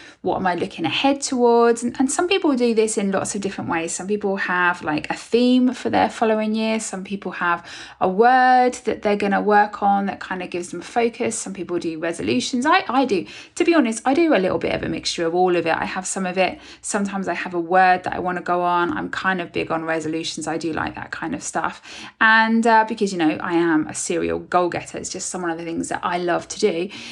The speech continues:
And one of the things that I also do is I start to think about, when it comes to life or business, um, mixing it up, is what are the things I'm actually gonna focus on that perhaps I didn't do so well at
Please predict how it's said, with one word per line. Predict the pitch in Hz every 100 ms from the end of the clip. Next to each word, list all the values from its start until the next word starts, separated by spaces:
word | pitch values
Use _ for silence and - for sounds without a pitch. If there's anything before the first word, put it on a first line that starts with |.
| - -
And | 240 247 254 262 - _ _ _ -
one | 269 254 285 330
of | 320
the | 262
things | 240 214 202 202
that | -
I |
also | 208 226 220
do | 196
is | 180 196
I |
start | 202 - 220 -
to | 262
think | 262 220 202
about, | 165 156 180 - - - - -
when | 233 254
it |
comes | 262 240 226 -
to | - 214 202
life | 196 185 233 262
or | 415
business, | 403 233 226 226 294 - - -
um, | 240 233 226
mixing | 233 - - 262
it | 240
up, | 104 78 - -
is | 226 240 - _
what | 247 294 403
are | 370
the | 320
things | 302 247 208
I'm | 208 208
actually | 214 - - 214
gonna | 202 190
focus | 202 - 214 214 202 -
on | 160 71
that | - -
perhaps | - - - 262 208 156 - - - - - -
I | 233
didn't | 277 339 208
do | 240 247
so | 233 - 214
well | 196 185 214 226 202
at | 170 175 - -